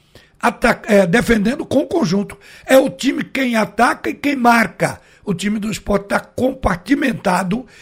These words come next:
e isso vem o prejuízo flagrante. Um setor não ajuda o outro.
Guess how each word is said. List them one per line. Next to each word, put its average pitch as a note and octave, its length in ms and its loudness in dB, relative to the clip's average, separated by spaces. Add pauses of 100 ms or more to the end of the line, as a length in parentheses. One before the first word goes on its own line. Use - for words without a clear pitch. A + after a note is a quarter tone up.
(120)
e G#3+ 300 2
isso C#4 320 -10 (320)
vem G3 240 0
o G3 80 -6
prejuízo F#3+ 640 -4
flagrante. F#3+ 720 -4 (180)
Um G#3 120 -2
setor G#3+ 500 -2
não A3+ 160 -2
ajuda G3 340 0
o G#3 80 -2
outro. - 380 -6